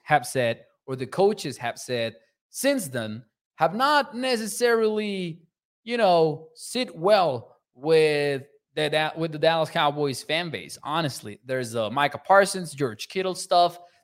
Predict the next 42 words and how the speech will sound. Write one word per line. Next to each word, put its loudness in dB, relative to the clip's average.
that -2
we -2
might 0
or -2
might -2
not -4
talk -4
about 0
tonight. 2
I -2
have 0
some -10
opinions -6
on -2
it, -6
though, 2
so -10
we -4
might -2
save -4
it -6
till -4
the -6
end -2
of -2
the -4
show 2
so -6
we 2
don't 0
lose 0
focus -6
of -12
what's -4
important -6
tonight. 0
So 2
I 6
wanna, 2
I -4
don't, 0
I, -6